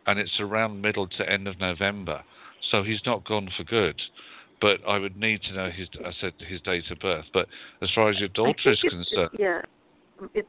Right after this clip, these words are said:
Speaker 2: I think
Speaker 1: she's
Speaker 2: it's
Speaker 1: got
Speaker 2: March third. March third.
Speaker 1: Okay, but you see, your daughter's got a lot of strength,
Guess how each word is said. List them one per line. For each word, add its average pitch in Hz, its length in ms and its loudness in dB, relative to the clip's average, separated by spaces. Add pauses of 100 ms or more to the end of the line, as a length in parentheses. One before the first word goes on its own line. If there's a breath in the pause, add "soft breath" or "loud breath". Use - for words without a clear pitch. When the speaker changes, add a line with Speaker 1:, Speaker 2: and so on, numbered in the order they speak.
Speaker 2:
I - 40 -18
think 131 100 -2
Speaker 1:
she's 131 200 6
Speaker 2:
it's - 100 -10
Speaker 1:
got 123 100 2
Speaker 2:
March 170 220 -2 (180)
third. 156 200 -2 (340)
March 180 280 2 (140)
third. 78 320 -8 (920)
Speaker 1:
Okay, 110 320 -4 (140)
but 98 140 -10 (180)
you 85 160 -16
see, 127 80 0
your 117 120 2
daughter's 131 420 -4
got 113 80 -4
a 104 160 -2
lot 107 140 0
of 98 100 -4
strength, 87 420 0